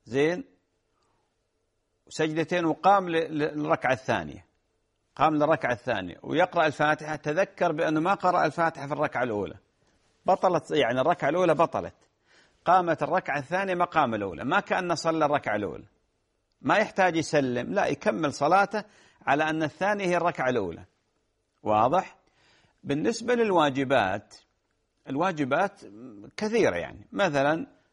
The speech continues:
التكبيرات الانتقالية على الراجح، التشهد الأول، الجلوس له، قول سبحان ربي العظيم في السجود مرة، في الركوع مرة واحدة، قول سبحان ربي الأعلى،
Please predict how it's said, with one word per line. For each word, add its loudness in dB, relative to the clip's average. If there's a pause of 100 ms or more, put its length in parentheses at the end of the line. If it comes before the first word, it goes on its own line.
(160)
التكبيرات 0
الانتقالية -2
على 0
الراجح، -2 (400)
التشهد -4
الأول، 2
الجلوس -2
له، 2
قول 0
سبحان -4
ربي -2
العظيم 0
في -8
السجود -2
مرة، 0
في -6
الركوع 0
مرة 2
واحدة، 2
قول 0
سبحان -4
ربي 0
الأعلى، 2